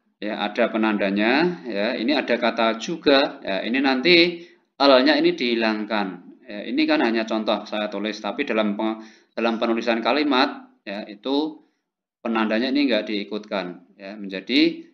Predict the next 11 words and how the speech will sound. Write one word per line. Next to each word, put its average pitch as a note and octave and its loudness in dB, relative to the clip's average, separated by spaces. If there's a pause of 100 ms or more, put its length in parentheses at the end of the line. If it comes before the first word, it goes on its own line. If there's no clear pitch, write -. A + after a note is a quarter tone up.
Jonen B2+ 0
sijang G#2+ -2
eso C3+ -2
kabangel A2 -2
sasoyo, G#2+ -2
simbal D3+ -2
du C#3+ -2
sasoyo, B2 -2
seperti G#2 -8
itu. G2+ -6
Jadi F#2+ -2